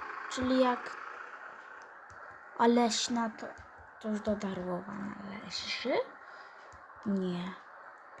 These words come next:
Jeszcze nie. Tu będzie tu gdzieś. Ja pier-, jak to od B M ki się popisują jazdy.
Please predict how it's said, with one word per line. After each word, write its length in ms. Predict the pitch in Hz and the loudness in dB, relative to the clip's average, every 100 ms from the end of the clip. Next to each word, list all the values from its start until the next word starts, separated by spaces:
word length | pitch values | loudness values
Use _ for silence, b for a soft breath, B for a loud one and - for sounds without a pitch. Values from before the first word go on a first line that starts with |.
| - - - - - - - - - - - - - - - | -18 -18 -16 -16 -16 -18 -18 -18 -18 -16 -16 -18 -18 -18 -8
Jeszcze 460 | 214 202 - - 285 | -4 -2 -2 0 6
nie. 380 | 285 214 196 208 - - - - - 262 | 8 8 4 -2 -8 -16 -18 -16 -6 -2
Tu 100 | 311 | 6
będzie 400 | 311 302 285 294 | 10 10 10 6
tu 300 | - 277 262 | 2 0 0
gdzieś. 720 | 240 - 226 226 - - - - - - - - - - - - - 302 - - - - | 0 -2 -2 -2 -8 -12 -12 -14 -16 -18 -18 -18 -18 -16 -16 -14 -12 -12 -14 -16 -18 0
Ja 100 | 247 | 4
pier-, 1600 | - - - - - - - - - - - - - - - - | 4 0 -12 -16 -16 -16 -16 -16 -16 -16 -16 -16 -16 -12 -10 -2
jak 160 | 247 254 | 2 6
to 160 | 262 240 | 8 8
od 160 | 220 | 6
B 140 | 226 220 | 8 10
M 380 | 254 247 233 | 10 10 6
ki 300 | - 233 233 | 2 -2 -2
się 460 | 240 - - - 226 | -2 -8 -10 -6 -6
popisują 840 | - 233 - 240 - 233 226 214 220 | -2 -4 -4 -6 0 4 6 8 8
jazdy. 640 | 214 214 226 220 233 254 | 6 2 0 2 4 4